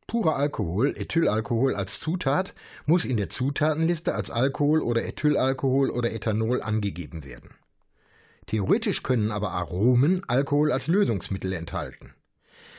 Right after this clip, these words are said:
Gesetzlich ist der Hersteller nicht dazu verpflichtet, Alkohol auf der Zutatenliste zu deklarieren, der ein Bestandteil eines Aromas ist.“ Weiterhin schreibt die Firma: „Nennen Sie uns Ihre fünf Maggi-Lieblingsprodukte,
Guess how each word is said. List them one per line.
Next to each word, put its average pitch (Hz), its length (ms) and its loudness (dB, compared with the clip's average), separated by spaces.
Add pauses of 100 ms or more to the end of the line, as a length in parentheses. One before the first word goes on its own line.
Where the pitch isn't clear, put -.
(120)
Gesetzlich 170 480 -2
ist 160 160 -2
der 156 60 2
Hersteller 151 440 2
nicht 190 300 2
dazu 123 220 -2
verpflichtet, 139 680 -2
Alkohol 143 500 2
auf 135 120 0
der 107 140 -4
Zutatenliste 139 760 -2
zu - 120 -4
deklarieren, 113 800 0 (160)
der 104 100 -2
ein 123 60 -2
Bestandteil 120 520 0
eines 85 300 -4
Aromas 80 500 -4
ist.“ - 340 -18 (560)
Weiterhin 101 380 -4
schreibt 127 320 -4
die 135 80 -2
Firma: 165 460 0 (720)
„Nennen 185 320 2
Sie 185 120 0
uns 185 240 0
Ihre 110 240 -2
fünf 185 440 0
Maggi-Lieblingsprodukte, 120 1400 -2